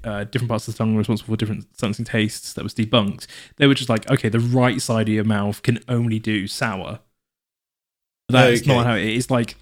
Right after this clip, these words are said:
Speaker 1: all of it can do
Speaker 2: So
Speaker 1: all
Speaker 2: it
Speaker 1: of
Speaker 2: is
Speaker 1: it, but
Speaker 2: mapped out to certain
Speaker 1: right.
Speaker 2: regions,
Speaker 1: Yes.
Speaker 2: but not as in, like, solely exclusive
Speaker 1: Yeah.
Speaker 2: for sour at the back
Speaker 1: Yes,
Speaker 2: of the tongue.
Speaker 1: yes.
Speaker 2: Yeah,
Speaker 1: Yeah,
Speaker 2: okay.
Speaker 1: because
Speaker 2: That
Speaker 1: there,
Speaker 2: makes
Speaker 1: there
Speaker 2: sense.
Speaker 1: are, there are maps.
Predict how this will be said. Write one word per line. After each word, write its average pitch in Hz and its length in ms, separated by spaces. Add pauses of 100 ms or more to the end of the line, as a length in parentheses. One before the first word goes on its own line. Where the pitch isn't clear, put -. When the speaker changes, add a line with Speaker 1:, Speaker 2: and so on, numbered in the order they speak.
Speaker 1:
all 175 120
of 170 100
it 160 80
can 160 100
do 151 80
Speaker 2:
So 156 60
Speaker 1:
all 147 60
Speaker 2:
it 139 40
Speaker 1:
of 127 60
Speaker 2:
is 214 160
Speaker 1:
it, - 20
but 147 80
Speaker 2:
mapped 156 360
out 143 220
to 131 80
certain 120 360
Speaker 1:
right. 143 340
Speaker 2:
regions, 90 500 (300)
Speaker 1:
Yes. 110 360
Speaker 2:
but 120 440
not 135 320
as 135 120
in, 127 60
like, 107 340 (260)
solely 113 560
exclusive 104 800 (380)
Speaker 1:
Yeah. 147 180
Speaker 2:
for 95 60
sour 92 520
at 92 60
the 95 60
back 92 160
Speaker 1:
Yes, 104 140
Speaker 2:
of 95 60
the - 60
tongue. 95 200
Speaker 1:
yes. 90 140 (420)
Speaker 2:
Yeah, 92 200
Speaker 1:
Yeah, 117 260
Speaker 2:
okay. - 120
Speaker 1:
because 160 220
Speaker 2:
That - 80
Speaker 1:
there, 160 100
Speaker 2:
makes 147 100
Speaker 1:
there 165 100
Speaker 2:
sense. 135 100
Speaker 1:
are, 180 340 (380)
there 131 140
are 156 220
maps. - 560